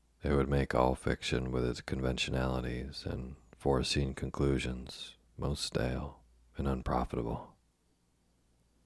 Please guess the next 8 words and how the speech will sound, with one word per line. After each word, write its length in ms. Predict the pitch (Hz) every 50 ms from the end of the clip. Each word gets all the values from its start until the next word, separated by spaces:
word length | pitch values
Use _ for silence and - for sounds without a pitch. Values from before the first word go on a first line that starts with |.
| _ _ _ _ _ _ _ _ _ _ _ _ _ _ _ _ _ _ _ _ _ _ _ _ _ _ _ _ _ _ _ -
"And 120 | - 69
yet, 280 | 69 65 64 64 65 - - - _ _ _ _ _ _ _ - -
I 80 | 71 73
am 120 | 71 69
not 220 | 69 65 64 -
convinced 460 | - - 69 67 65 65 64 - - 57
of 100 | 55 57
it," 160 | 58 60